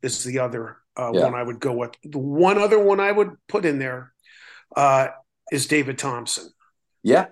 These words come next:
Speaker 1: But, um, there are others, but those four kinda stand out.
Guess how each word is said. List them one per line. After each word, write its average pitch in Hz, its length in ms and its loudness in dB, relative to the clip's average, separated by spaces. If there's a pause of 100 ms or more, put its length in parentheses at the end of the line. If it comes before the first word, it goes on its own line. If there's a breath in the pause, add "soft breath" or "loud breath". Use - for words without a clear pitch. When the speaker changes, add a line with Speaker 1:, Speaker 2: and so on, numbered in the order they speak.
(200)
Speaker 1:
But, 156 340 2
um, 143 560 0 (160)
there 185 320 6
are 220 160 6
others, 156 680 0
but 139 240 -4
those 170 260 4
four 165 320 0
kinda 156 300 -6
stand 139 480 -6
out. 131 340 -6